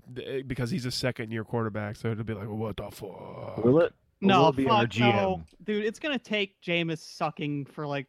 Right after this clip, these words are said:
Speaker 3: three years in a row before
Speaker 2: Yeah.
Speaker 3: anybody turns on that
Speaker 2: He's a
Speaker 3: guy.
Speaker 2: sophomore.
Speaker 3: Like, it,
Speaker 2: Yeah.
Speaker 3: it's, it, dude, like, the,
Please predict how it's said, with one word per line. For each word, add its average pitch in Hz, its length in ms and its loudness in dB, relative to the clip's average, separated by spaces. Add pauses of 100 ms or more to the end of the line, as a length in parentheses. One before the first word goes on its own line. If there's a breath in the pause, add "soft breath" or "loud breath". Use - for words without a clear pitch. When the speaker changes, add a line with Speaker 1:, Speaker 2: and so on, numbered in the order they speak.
Speaker 3:
three 151 220 -4
years 143 300 -2
in 143 120 -6
a - 40 -10
row 147 320 -4
before 147 260 -4
Speaker 2:
Yeah. 139 120 0
Speaker 3:
anybody 143 360 -2
turns 143 340 -2
on 143 140 0
that 143 220 0
Speaker 2:
He's 151 80 -2
a 147 40 0
Speaker 3:
guy. 147 160 0
Speaker 2:
sophomore. 117 480 0 (200)
Speaker 3:
Like, 190 180 4
it, 226 180 6
Speaker 2:
Yeah. 214 80 6
Speaker 3:
it's, 208 120 0 (100)
it, 190 320 -8
dude, 208 540 2 (140)
like, - 300 -2
the, 208 260 -6